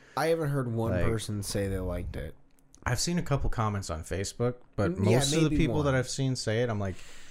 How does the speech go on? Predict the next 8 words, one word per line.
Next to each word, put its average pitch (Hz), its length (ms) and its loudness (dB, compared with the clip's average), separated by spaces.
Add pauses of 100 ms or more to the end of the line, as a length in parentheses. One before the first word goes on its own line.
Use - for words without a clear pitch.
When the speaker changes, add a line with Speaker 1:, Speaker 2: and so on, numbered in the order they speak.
(880)
Speaker 2:
"I - 140 -6
feel - 260 -4
like 104 180 -2
you're 80 100 -6
kind 117 300 -4
of 78 100 -4
an 78 80 -6
idiot." 71 420 -6